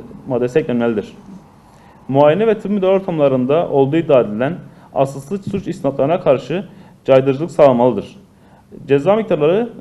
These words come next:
Yüce Meclis tarafından çıkarılacak kanun ile artırılmalıdır. Üç, muayene ve tıbbi müdahale ortamlarında gerçekleştiği iddia edilen suçlar için sadece mağdur beyanın tek başına yeterli de-,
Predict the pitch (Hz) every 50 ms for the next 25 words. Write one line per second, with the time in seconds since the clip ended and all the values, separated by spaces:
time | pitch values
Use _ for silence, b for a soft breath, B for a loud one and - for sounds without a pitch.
0 | - - 156 147 135 190 196 175 165 175 - - 185 165 139 - 127 135 151 175
1 | - - - - 139 131 123 - 127 - - 147 151 175 175 165 156 139 - -
2 | 127 120 120 120 123 104 98 - - - - _ _ _ _ _ - _ _ _
3 | _ _ _ - - - B B B B B B B - 180 180 - - - -
4 | 135 139 - 139 147 160 165 185 214 233 220 226 190 208 208 185 185 190 196 190
5 | - 180 156 139 131 120 120 123 127 156 170 165 156 143 147 - 143 135 131 131
6 | 165 170 151 151 139 135 131 127 127 135 131 - 175 180 170 175 147 143 - -
7 | 180 190 180 147 131 143 165 156 156 - - - 131 131 139 151 175 202 190 190
8 | 170 151 143 139 165 180 - 170 156 - 135 131 131 - 131 147 165 160 156 165
9 | 156